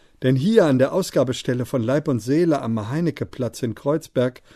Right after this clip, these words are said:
sind die Menschen, die auf die Weitergabe dieser Lebensmittel angewiesen sind,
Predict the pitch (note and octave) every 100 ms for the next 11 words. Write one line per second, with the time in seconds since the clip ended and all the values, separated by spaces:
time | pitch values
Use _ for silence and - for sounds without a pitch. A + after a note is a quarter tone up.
0 | - _ - A#2+ C3 A#2+ C3+ D#3 D#3+ C#3
1 | C3 C3+ - A#2+ - B2 A2+ B2 E3+ E3
2 | C#3 A#2+ B2 B2+ A#2+ A2+ A2+ A#2+ D3+ D3+
3 | - C3 - C3+ A#2+ C#3 C3+ B2+ B2+ A#2
4 | A2+ B2 A#2 -